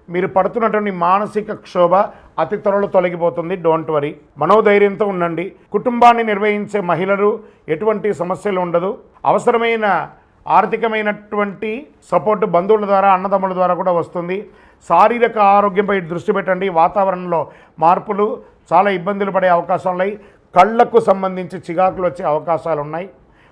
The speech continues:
నీరు కారుతూ ఉంటుంది. విదేశాల్లో చదువుకుంటున్నటువంటి విద్యార్థులకు మంచి మేలు జరుగుతుంది. షేర్ మార్కెట్ మిశ్రమంగా ఉంది.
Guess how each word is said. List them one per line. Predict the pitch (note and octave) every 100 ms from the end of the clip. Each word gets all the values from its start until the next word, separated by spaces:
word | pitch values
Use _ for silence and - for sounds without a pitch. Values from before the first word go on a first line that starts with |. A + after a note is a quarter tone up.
| -
నీరు | F3 G3+
కారుతూ | F#3+ F3+ F3 G3+
ఉంటుంది. | F3+ E3 E3+ E3 G#3 G#3+ _ _ _
విదేశాల్లో | D3+ F3 A3+ A3+ A#3 A3+ G#3+
చదువుకుంటున్నటువంటి | G3+ G3 F#3+ G3 G3 F#3 F#3+ F3
విద్యార్థులకు | D#3+ D#3+ G3 F#3+ G3 E3+ G#3 A3+ A3+ - _ -
మంచి | E3+ G3+ G#3
మేలు | F#3 F#3+ F3+
జరుగుతుంది. | F3 F#3+ F#3 G3+ - _ _ -
షేర్ | G#3 A3 A3
మార్కెట్ | G#3+ G3+ G3+ E3
మిశ్రమంగా | E3+ E3 G3+ F#3 F3+ F3
ఉంది. | E3+ F#3+ F#3+